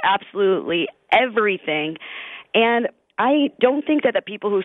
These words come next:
say you can't joke about that are just, like, snowflakes or whatever they're normally called. I think they're actually really harming people because a lot of people, myself included, use humor as a healing mechanism, and they're telling people that they can't do that, which also can keep people from making connections with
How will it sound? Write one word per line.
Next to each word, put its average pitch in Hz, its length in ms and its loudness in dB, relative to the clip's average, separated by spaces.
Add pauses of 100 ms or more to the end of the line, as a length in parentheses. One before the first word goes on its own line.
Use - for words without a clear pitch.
say 175 120 0
you 170 160 -6
can't - 300 -4
joke 160 220 -2
about 156 240 0
that 151 240 2
are 135 100 0
just, - 200 -6
like, 120 140 0 (340)
snowflakes 160 680 0
or 160 80 2
whatever 160 220 2
they're 156 100 -2
normally 160 360 0
called. 165 340 2 (440)
I 196 100 4
think 262 140 0
they're 311 100 2
actually 220 320 -2
really 185 220 -2
harming 165 460 -2
people 151 420 -2
because 156 320 -2
a 170 60 2
lot 185 200 4
of 220 60 -4
people, 202 440 -4
myself 151 340 0
included, 170 500 0 (300)
use 180 260 -4 (160)
humor 175 280 2
as 170 140 2
a 196 60 -4
healing 160 300 -4
mechanism, 156 580 0
and 170 260 -2
they're 190 120 2 (140)
telling 214 200 2
people 208 280 -2
that 196 160 0
they 180 120 -2
can't 185 320 -4
do 202 200 -2
that, 170 240 2 (420)
which 202 200 -2
also 262 380 0
can 226 280 -4 (120)
keep 233 180 -4
people 214 420 0
from 190 280 -2
making 190 300 -4
connections 165 640 -2
with 165 100 -4